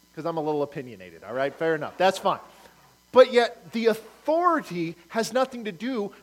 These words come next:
with your personality. It's where you stand. Now, with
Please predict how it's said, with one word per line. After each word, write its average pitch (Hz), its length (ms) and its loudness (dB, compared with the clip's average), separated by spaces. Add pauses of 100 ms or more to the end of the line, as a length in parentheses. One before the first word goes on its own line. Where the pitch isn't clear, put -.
with 202 180 -6
your 196 180 0
personality. 180 840 -8 (260)
It's 185 220 -6
where 151 240 -2
you 147 160 -8
stand. 226 400 -10 (200)
Now, 226 340 2 (220)
with 202 220 4